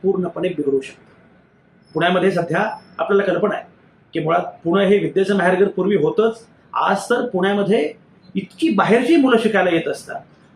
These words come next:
पुण्यामध्ये एवढी अभिमत विद्यापीठं, खाजगी विद्यापीठं, बाकीचे एक पुणे विद्यापीठ आहे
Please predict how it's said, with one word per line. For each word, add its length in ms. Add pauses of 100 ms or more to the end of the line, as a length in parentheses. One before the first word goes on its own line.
पुण्यामध्ये 440
एवढी 280
अभिमत 380
विद्यापीठं, 720
खाजगी 280
विद्यापीठं, 720 (440)
बाकीचे 360
एक 200
पुणे 160
विद्यापीठ 380
आहे 180